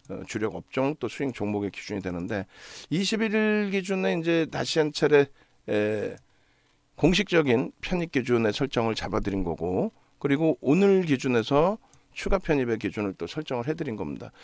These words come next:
어, 라이브 방송에 계셨던 분들의 기준에서는 이제 일 차, 어, 매수사인 나가고 난 이후에 이 차 매수사인 비중, 어, 기준이, 음,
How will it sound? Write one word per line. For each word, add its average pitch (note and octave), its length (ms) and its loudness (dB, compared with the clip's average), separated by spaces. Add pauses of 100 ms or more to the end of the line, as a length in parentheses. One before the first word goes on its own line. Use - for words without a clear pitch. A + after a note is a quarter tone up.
(520)
어, B2+ 200 6
라이브 C#3 260 8
방송에 A#3 420 6
계셨던 G3+ 480 2
분들의 D#3 800 4
기준에서는 D3+ 720 0
이제 C3 240 6 (280)
일 A3 180 0
차, G3+ 320 0 (140)
어, G2+ 440 -4 (100)
매수사인 C3 600 0
나가고 B2+ 380 -2
난 C#3+ 220 0
이후에 A2 640 2 (420)
이 D3+ 120 0
차 D#3 720 4
매수사인 B2 520 0
비중, A#2 720 0
어, G2 340 -4
기준이, C3 520 0 (680)
음, G#2 260 -4